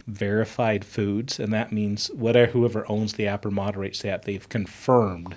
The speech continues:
that the macro and micronutrients in that nutritional label are accurate. So that's the second thing, how easy it is to scan and create recipes. And then the third thing is, again, how correct is that database?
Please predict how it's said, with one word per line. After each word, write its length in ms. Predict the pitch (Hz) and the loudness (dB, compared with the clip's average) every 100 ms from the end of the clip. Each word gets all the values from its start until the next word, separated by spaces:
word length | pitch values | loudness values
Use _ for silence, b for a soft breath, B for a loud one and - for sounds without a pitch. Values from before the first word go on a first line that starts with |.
| - | -2
that 240 | - 117 - | 4 4 2
the 80 | 98 | -2
macro 500 | 107 107 104 110 101 | 2 0 0 -4 -4
and 100 | 92 | -4
micronutrients 840 | 90 92 98 90 90 - 90 - - | -8 -8 -8 -8 -10 -10 -10 -10 -4
in 180 | 107 | -2
that 200 | 101 104 | -2 -4
nutritional 460 | 95 - 95 - 90 | -10 -12 -10 -10 -10
label 340 | 87 87 90 - | -10 -14 -14 -10
are 160 | 87 82 - | -10 -10 -14
accurate. 520 | 85 - - - - _ b b | -16 -16 -20 -20 -20 _ b b
So 320 | - 131 117 107 | 2 6 6 6
that's 240 | 135 135 135 | 6 8 6
the 80 | |
second 260 | - 113 98 | 4 4 0
thing, 180 | 90 90 - | -8 -14 -8
how 280 | - 127 143 | 4 8 8
easy 240 | 147 143 135 | 8 8 6
it 80 | |
is 160 | 123 120 | 6 2
to 120 | - | -2
scan 320 | - - 113 110 | -2 0 2 0
and 80 | |
create 280 | 107 107 95 | -2 -4 -2
recipes. 480 | 98 101 - 92 - | -4 -6 -4 -6 -4
And 160 | 123 151 | 2 6
then 140 | 202 | 6
the 60 | - | 4
third 440 | - 190 214 - | 2 6 6 4
thing 380 | - 85 101 156 | -2 -4 -6 0
is, 360 | 156 147 143 - | 6 8 8 4
again, 480 | 143 123 156 143 120 | 4 6 8 8 6
how 400 | 113 - - 123 | 2 -2 4 4
correct 420 | 120 131 113 - | 4 2 2 0
is 120 | 101 - | -6 -4
that 200 | 101 - | -4 -6
database? 720 | 90 87 - - - - | -10 -10 -12 -10 -8 -8